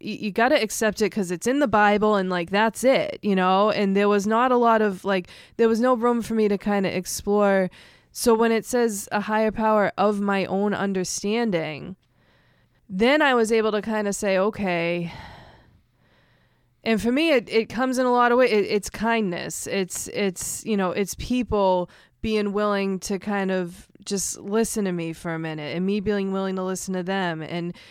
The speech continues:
kind of trying my best to be of service and to be, you know, grounded where I'm supposed to be that day and to just know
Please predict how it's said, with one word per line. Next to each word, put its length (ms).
kind 260
of 300
trying 400
my 120
best 360
to 60
be 320
of 180
service 800
and 220
to 120
be, 460
you 160
know, 320
grounded 560
where 260
I'm 220
supposed 580
to 80
be 240
that 280
day 360
and 200
to 120
just 380
know 580